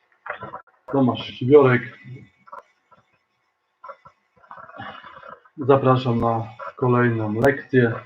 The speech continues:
tym razem w YouTubie. Powiemy tytuł, tytuł tego, e, tego odcinka to jest: "Z kim przystajesz, takim się stajesz". Nie będziemy też jakoś długo rozmawiać, ale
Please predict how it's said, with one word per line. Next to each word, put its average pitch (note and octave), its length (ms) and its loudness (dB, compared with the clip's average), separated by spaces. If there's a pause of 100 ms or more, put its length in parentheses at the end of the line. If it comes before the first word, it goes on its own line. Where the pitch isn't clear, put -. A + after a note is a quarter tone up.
(220)
tym B2+ 180 2
razem A2+ 220 2
w G#2 40 -6
YouTubie. A#2+ 480 2 (1200)
Powiemy A#2+ 720 2
tytuł, B2 400 0 (300)
tytuł C3+ 300 4
tego, A2+ 480 0 (220)
e, G#2 500 -6
tego A#2 200 -2
odcinka C3+ 460 -2
to A#2 160 -2
jest: A2 260 -4
"Z - 280 -20
kim E3 220 -2
przystajesz, C3+ 800 4
takim B2 300 2
się A#2+ 160 -4
stajesz". - 260 -10
Nie B2+ 100 2
będziemy A2+ 460 2 (680)
też A#2+ 160 2
jakoś A2 280 -2
długo D3+ 400 6
rozmawiać, A#2+ 640 4
ale A2+ 300 0